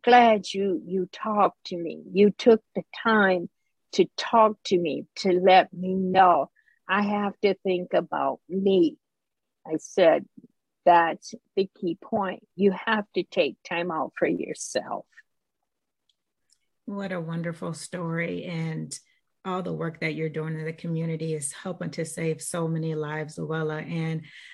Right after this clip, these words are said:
Speaker 2: I can speak to the fact that you are doing amazing work, especially in the Twin Cities area. Um, you're well known, and I just wanna personally thank you for all of the wonderful work that you're doing, that,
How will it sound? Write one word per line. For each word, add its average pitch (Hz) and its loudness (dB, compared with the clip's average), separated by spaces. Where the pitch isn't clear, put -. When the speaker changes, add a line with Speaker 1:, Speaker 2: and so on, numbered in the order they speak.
Speaker 2:
I 175 -4
can 185 -6
speak 170 -10
to 180 -4
the 165 -4
fact 160 -8
that 160 -6
you 170 -8
are 160 -6
doing 165 -2
amazing 160 -4
work, 151 -8
especially 165 -4
in 165 -4
the 160 -4
Twin 170 -4
Cities 160 -4
area. 160 -2
Um, 156 -4
you're 175 -2
well 160 0
known, 160 -4
and 165 -6
I 156 -6
just 160 -6
wanna 160 -8
personally 160 -6
thank 160 -4
you 151 -2
for 151 -10
all 180 -4
of 165 -10
the 160 -4
wonderful 160 -6
work 147 -10
that 156 -4
you're 156 -6
doing, 160 -4
that, 160 -8